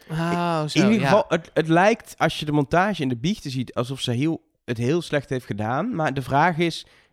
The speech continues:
Speaker 2: hoe, hoeveel is dat aan Sahil te wijzen? Of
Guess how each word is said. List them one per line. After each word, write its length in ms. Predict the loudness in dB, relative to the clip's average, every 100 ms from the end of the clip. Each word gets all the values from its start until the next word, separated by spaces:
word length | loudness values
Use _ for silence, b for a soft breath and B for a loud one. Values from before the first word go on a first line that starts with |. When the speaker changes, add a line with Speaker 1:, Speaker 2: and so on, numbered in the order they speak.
| b -10
Speaker 2:
hoe, 220 | -4 -4 0
hoeveel 480 | 2 2 2 2 2
is 180 | 0 -2
dat 160 | -2
aan 140 | -2 -2
Sahil 240 | -2 -2
te 100 | -2
wijzen? 360 | 0 0 -2 -6
Of 220 | -8